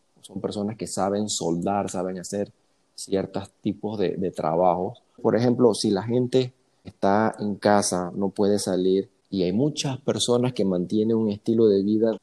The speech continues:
de mucho ejercicio, ciclista, personas que van al gimnasio, un mecánico, al abrir una cuenta, si no es que ya la tiene, en redes sociales, puede ofrecer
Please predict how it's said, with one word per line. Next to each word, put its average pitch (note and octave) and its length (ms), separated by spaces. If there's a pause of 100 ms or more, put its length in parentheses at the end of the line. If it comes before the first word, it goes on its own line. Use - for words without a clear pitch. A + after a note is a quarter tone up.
(100)
de G2+ 160
mucho A2+ 300
ejercicio, A2+ 880
ciclista, A2 1200
personas G#2 320
que G2+ 120
van G2 180
al A2+ 140
gimnasio, G#2+ 720 (100)
un A2+ 180
mecánico, C3 760 (140)
al F#2+ 220
abrir F#2 240
una A#2+ 220
cuenta, B2 400
si G2 180 (140)
no A2 160
es A2 80
que - 100
ya G#2+ 140
la A2 140
tiene, C3 460 (300)
en G2 160
redes F#2 300
sociales, B2 580 (220)
puede F#2+ 340
ofrecer G2+ 760